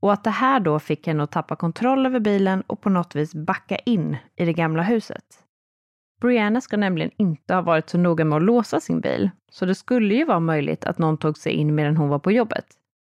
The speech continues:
Men det fanns inga tydliga tecken på att en våldsam kamp eller liknande skulle ha ägt rum inuti bilen. Dels låg ju till exempel Briannas lönecheckar helt orörda på passagerarsätet.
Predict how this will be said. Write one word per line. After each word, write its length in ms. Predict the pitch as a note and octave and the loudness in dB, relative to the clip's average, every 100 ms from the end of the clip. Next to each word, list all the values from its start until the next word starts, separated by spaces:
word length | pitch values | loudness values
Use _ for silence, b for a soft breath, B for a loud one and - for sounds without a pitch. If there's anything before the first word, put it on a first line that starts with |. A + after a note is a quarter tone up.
| _ _ - | _ _ -2
Men 100 | G#3+ | -2
det 80 | |
fanns 360 | A3+ A#3+ B3+ - - | 0 2 0 0 2
inga 320 | C4 G3+ F3+ | 4 4 2
tydliga 360 | - F3 D#3+ | 0 2 2
tecken 640 | E3 A3+ - - - F#3 G3+ | 0 -2 -4 -6 -4 -4 -2
på 100 | F3 | 0
att 120 | E3+ | 0
en 140 | E3+ F3 | 2 2
våldsam 480 | A3 A3 - B3 A#3 | 2 0 0 -2 -2
kamp 560 | - G3 E3 G#3 - - | -2 -2 0 -2 -6 -4
eller 240 | F3 F3 | 0 2
liknande 480 | F3+ E3 - D#3 D#3 | 2 0 -2 -2 -2
skulle 300 | - E3+ D3 | -4 -2 0
ha 60 | D3+ | 0
ägt 120 | - | 0
rum 240 | A#3+ F#3+ | 0 0
inuti 360 | - D#3+ D3+ E3+ | -2 -4 -2 -2
bilen. 440 | A3 A#3 - F3 - _ _ _ _ _ | 2 2 0 -4 -8 _ _ _ _ _
Dels 280 | A3+ C4 - | -2 -2 0
låg 280 | D#3+ D3+ F3+ | 0 0 0
ju 60 | |
till 180 | A#3 A3+ | 0 0
exempel 380 | A3 D3 C#3 D#3 | 0 -2 -2 -2
Briannas 440 | D#3+ D3+ C3+ C#3+ | 2 0 0 -2
lönecheckar 640 | E3+ E3+ C#3+ D3 D#3 - F#3 | 0 0 0 -2 -6 -2 -2
helt 440 | D#3+ G#3+ A3 G#3 - | 0 0 0 -2 -4
orörda 680 | G3+ D#3+ F3 G3 F3 - - _ | 0 2 2 2 0 -6 -8 _
på 80 | - | -8
passagerarsätet. 1160 | D#3 D#3 D#3 D#3 C#3 C#3+ F#3 F3+ - - - | -4 -4 -2 -2 -2 -2 -2 -2 -6 -10 -14